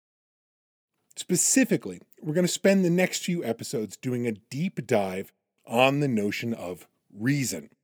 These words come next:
Now, we'll start today by looking at this idea of a specifically European conception of rationality.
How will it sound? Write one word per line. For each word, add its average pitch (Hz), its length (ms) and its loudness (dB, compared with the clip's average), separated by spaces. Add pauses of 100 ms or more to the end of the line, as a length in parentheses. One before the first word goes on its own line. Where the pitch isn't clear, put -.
(1400)
Now, 156 160 2
we'll 165 120 2
start 226 440 2
today 107 460 0 (220)
by 131 100 4
looking 175 400 4
at 135 100 -2
this 135 200 -4
idea 107 340 0
of 98 120 -12
a 117 60 0
specifically - 960 -2
European 131 920 2
conception 113 560 -4
of 95 80 -8
rationality. 107 760 4